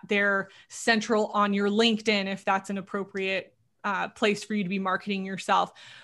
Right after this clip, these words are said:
We'll find jobs that have those three skills in them. That's what we want to be doing. And that helps build that confidence up as well.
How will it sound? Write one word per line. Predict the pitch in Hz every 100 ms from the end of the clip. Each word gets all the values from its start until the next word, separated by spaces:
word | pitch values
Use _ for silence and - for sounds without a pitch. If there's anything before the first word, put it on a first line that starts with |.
| _
We'll | 214 226
find | 226 - 240 247 262 240
jobs | 240 226 208 202 190 -
that | 214 -
have | - 214 214 190 170
those | 208 196 196 196 - - _ _ -
three | 208 214
skills | 214 - 208 196 185 -
in | 208 202
them. | 190 185 175 _ -
That's | 214 220 -
what | 208 202
we | 196
want | 196 185
to |
be | 180 190
doing. | 180 190 220 277 302 - -
And | 208
that | 214 240
helps | 240 240 180
build | 170 208 208
that | 196 190
confidence | - - 202 202 196 175 202 -
up | 180 -
as | - 208
well. | - - 208